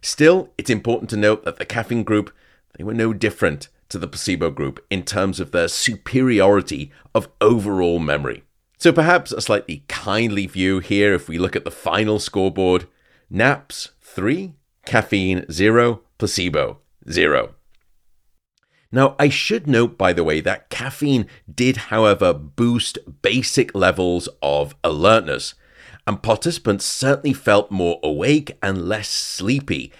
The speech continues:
after they'd had caffeine. And that was true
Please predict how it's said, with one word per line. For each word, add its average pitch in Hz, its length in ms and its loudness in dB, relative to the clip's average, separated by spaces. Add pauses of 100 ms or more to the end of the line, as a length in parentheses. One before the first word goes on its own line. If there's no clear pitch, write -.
(200)
after 107 300 -2
they'd 87 300 -4
had 82 320 -6
caffeine. 69 500 -8 (560)
And 120 160 4
that 117 160 2
was 104 180 0
true 98 480 0